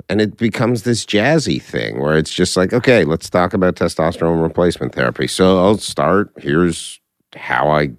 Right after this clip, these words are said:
went about going to get it the first time, here's what I, and then it just goes. It just goes. It, it's, uh, it's free form. It's,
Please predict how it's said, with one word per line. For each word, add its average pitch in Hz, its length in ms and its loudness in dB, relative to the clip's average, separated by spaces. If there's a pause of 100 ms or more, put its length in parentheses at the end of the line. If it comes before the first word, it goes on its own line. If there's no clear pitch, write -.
(160)
went 73 180 0
about 76 280 0
going 78 240 0
to 76 40 0
get 71 220 0
it 73 120 0
the 78 80 -6
first 76 320 -4
time, 78 340 0
here's 76 220 -2
what 78 100 0
I, 78 140 0 (360)
and 110 120 4
then 120 120 4
it 117 100 0
just 123 300 -4 (200)
goes. 135 520 2 (160)
It 90 140 -4
just 123 220 -2
goes. 98 500 0
It, 92 200 -2
it's, - 460 -4 (840)
uh, 92 460 2 (300)
it's 107 140 -2
free 135 320 4
form. 107 560 0 (220)
It's, - 280 -10